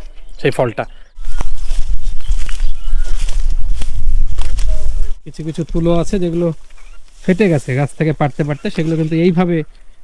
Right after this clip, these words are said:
উপর দিয়ে নিচের এই যে ফসলগুলোকে পুরো ঢেকে নিয়েছে। এগুলো কিন্তু আর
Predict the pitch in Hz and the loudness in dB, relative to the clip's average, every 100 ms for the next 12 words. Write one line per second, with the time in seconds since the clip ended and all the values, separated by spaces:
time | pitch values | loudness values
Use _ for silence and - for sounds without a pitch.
0 | - 160 151 185 160 170 156 151 151 165 | -14 -10 -4 -2 -2 -2 -2 -2 -4 -4
1 | 156 156 - 147 156 147 151 143 143 151 | -4 -6 -8 -6 -6 -6 -8 -8 -8 -8
2 | 127 156 175 143 123 135 135 156 147 151 | -6 -4 -2 -4 -6 -8 -8 -6 -6 -8
3 | 151 | -8